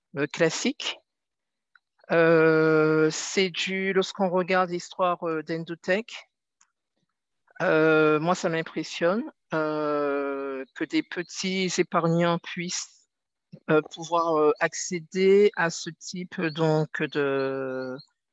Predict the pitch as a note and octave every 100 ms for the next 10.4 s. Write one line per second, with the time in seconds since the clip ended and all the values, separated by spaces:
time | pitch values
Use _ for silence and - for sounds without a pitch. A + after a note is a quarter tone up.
0 | _ _ _ _ C3 C3+ C#3+ C#3 C3+ D3
1 | - D3 - D#3 - B3+ - _ _ _
2 | _ _ _ _ _ _ _ _ _ _
3 | _ - F3+ E3 E3 D#3+ D#3 D#3 D#3 D#3
4 | D3+ D3+ D3+ D3+ D3 D3+ C#3+ C#3+ D3 F3
5 | F3+ F#3 G#3+ G3+ - A3 A3+ A3 G3+ F3+
6 | E3+ E3+ F#3 G#3+ G3+ G3+ G3+ G3 _ _
7 | _ _ - - - F3 E3+ E3+ E3+ D#3+
8 | D#3 - D#3+ D#3 D3+ D#3 D#3+ - D#3 -
9 | G#3 - D#3 D#3 - D#3 D3+ - D3+ D3+
10 | - D#3 F#3 A#3+